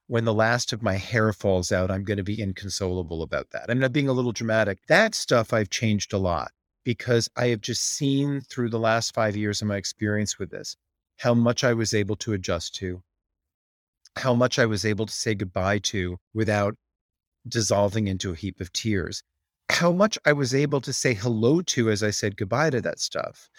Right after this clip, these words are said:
You know, another tiny, small example, but I think a really instructive and powerful metaphor.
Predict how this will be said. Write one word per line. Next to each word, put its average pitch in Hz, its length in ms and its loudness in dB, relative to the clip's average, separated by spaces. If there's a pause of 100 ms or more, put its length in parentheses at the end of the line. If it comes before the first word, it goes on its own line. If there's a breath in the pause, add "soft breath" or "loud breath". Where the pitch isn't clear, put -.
(160 loud breath)
You 143 100 2
know, 135 80 4 (200)
another 165 380 4
tiny, 160 500 -2
small 139 360 0
example, 123 400 0
but 117 100 2
I 113 60 4
think 117 200 -4
a 120 60 0
really 117 580 2 (360)
instructive 120 580 -2
and 110 100 -6
powerful 107 480 -2
metaphor. 113 560 -2